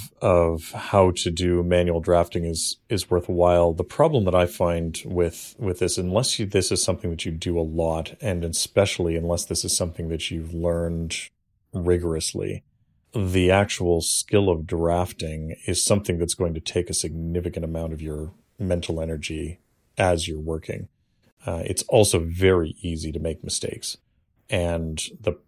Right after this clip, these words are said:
biggest issue with doing manual drafting is that any mistake that you make really means that you start back from scratch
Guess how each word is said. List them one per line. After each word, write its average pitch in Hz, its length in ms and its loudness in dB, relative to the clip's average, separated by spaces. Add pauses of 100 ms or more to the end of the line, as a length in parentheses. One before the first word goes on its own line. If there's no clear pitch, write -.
biggest 95 360 2
issue 87 280 -2
with 82 400 -4 (140)
doing 82 720 -4 (420)
manual 87 420 0
drafting 82 580 0
is 82 300 -4
that 85 200 -2 (240)
any 101 240 4
mistake 85 480 0
that - 160 -8
you 92 80 -8
make 80 460 -6 (340)
really 87 800 0 (100)
means 85 360 -2
that - 220 -8
you 82 320 -8
start - 400 -4
back 85 260 -2
from - 240 -10
scratch 82 560 -6